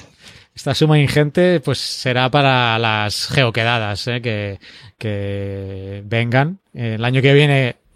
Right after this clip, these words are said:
será una y después creo que cada dos años se quedó en la, en la última geoquedada, ¿no? Que serían bianuales.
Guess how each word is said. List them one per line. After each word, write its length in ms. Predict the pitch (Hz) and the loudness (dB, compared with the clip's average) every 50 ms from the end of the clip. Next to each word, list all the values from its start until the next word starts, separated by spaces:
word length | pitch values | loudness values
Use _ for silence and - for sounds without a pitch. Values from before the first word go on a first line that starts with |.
| _ _ | _ _
será 320 | - - 123 120 123 135 | -6 -2 0 2 4 6
una 320 | 143 156 165 170 180 180 | 6 6 6 4 4 4
y 100 | 165 143 | 4 4
después 580 | 120 123 131 113 - _ - 139 147 156 - - | 4 2 0 0 0 _ 2 4 4 4 4 2
creo 200 | - 143 135 139 | 0 0 0 2
que 120 | 131 135 | 0 0
cada 200 | 113 127 123 117 | 0 0 2 2
dos 180 | 117 120 113 110 | 2 2 2 2
años 300 | 117 117 120 123 131 - | 2 2 2 0 0 0
se 120 | - 123 101 | 0 -2 0
quedó 240 | 113 113 110 110 113 | 0 0 0 2 0
en 80 | 113 | 0
la, 320 | 110 107 107 104 101 98 - _ - - - - _ _ _ | 0 0 0 0 -2 -4 -6 _ -20 -20 -20 -20 _ _ _
en 140 | - 123 117 | -4 -2 0
la 60 | 113 113 | 0 0
última 240 | 107 117 113 117 107 | 0 0 -2 -2 -2
geoquedada, 500 | - 123 110 110 107 104 104 110 117 117 | -2 -2 -2 -2 -2 -2 -2 -2 -2 -2
¿no? 160 | 120 147 156 | -4 -4 -4
Que 100 | - 113 | -4 -4
serían 680 | - 120 107 107 107 107 104 104 107 104 104 104 107 107 | -4 -4 -4 -2 -4 -4 -4 -6 -6 -6 -6 -6 -2 2
bianuales. 840 | 127 135 131 127 120 113 113 113 110 110 117 117 139 165 170 - | 4 4 4 4 4 2 0 0 0 0 2 2 2 0 0 -2